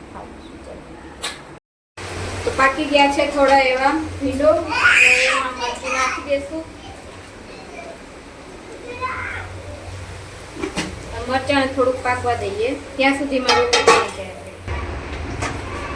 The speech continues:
રોટલી બની જાય, શાક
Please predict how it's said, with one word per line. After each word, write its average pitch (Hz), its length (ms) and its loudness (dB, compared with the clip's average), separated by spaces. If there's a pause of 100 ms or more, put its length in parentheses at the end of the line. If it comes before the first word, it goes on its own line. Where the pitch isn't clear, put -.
(1900)
રોટલી 277 240 0
બની 285 300 6
જાય, 302 460 8 (280)
શાક 254 180 0